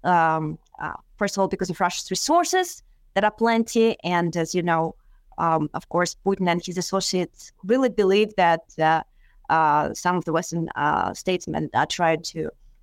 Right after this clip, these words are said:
partition Russia. Uh, but on top of that, it's also because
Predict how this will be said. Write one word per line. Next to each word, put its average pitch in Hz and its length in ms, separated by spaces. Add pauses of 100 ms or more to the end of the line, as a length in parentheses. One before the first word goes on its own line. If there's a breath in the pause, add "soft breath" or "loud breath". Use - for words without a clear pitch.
partition 285 500
Russia. 320 440 (540 soft breath)
Uh, 214 180
but 247 160
on 285 140
top 349 240
of 285 180
that, 247 280 (120)
it's 233 160
also 254 260
because 202 560